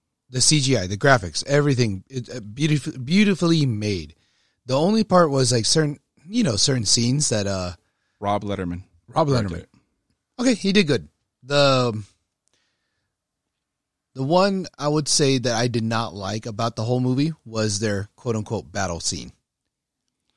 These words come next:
Speaker 2: Yeah.
Speaker 1: The underground battle scene.
Speaker 2: It was a little bit too much.
Speaker 1: It was, yeah, yeah, because of how the guy was announcing it. <laughs> I mean,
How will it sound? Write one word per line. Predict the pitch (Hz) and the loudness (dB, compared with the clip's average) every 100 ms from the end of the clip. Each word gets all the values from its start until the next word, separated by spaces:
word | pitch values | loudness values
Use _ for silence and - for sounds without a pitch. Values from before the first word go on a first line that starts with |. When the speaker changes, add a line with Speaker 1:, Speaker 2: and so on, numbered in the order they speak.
| _ _ _ _ _ _ | _ _ _ _ _ _
Speaker 2:
Yeah. | 185 208 185 | 0 4 8
Speaker 1:
The | 180 | 8
underground | 196 185 170 156 123 | 8 6 6 4 6
battle | 120 95 | 4 4
scene. | - - - _ _ _ _ _ - | -2 -8 -12 _ _ _ _ _ -16
Speaker 2:
It | 123 180 | -12 -4
was | 196 165 180 | -2 -2 -2
a | |
little | 156 131 113 | 0 2 0
bit | 98 | -2
too | 107 | -2
much. | 101 95 - - - | 0 0 -2 -6 -6
Speaker 1:
It | - | 0
was, | 151 139 - - _ _ _ _ _ _ _ _ _ - | 2 2 0 -4 _ _ _ _ _ _ _ _ _ -16
yeah, | 127 117 117 - _ | -6 -6 -6 -10 _
yeah, | 143 117 80 | 0 0 0
because | 120 143 123 | -2 0 2
of | 120 | 2
how | 120 127 | 2 2
the | 120 | 2
guy | 113 117 | 2 2
was | 110 - - | 2 -2 -4
announcing | 113 107 104 101 113 127 | -6 -4 -4 -6 -4 -2
it. | 135 139 _ _ _ _ _ _ _ _ _ _ _ _ _ _ _ _ _ | -4 -6 _ _ _ _ _ _ _ _ _ _ _ _ _ _ _ _ _
<laughs> | - - 190 - 175 - | -6 4 4 6 4 4
I | 208 | 2
mean, | 202 | 2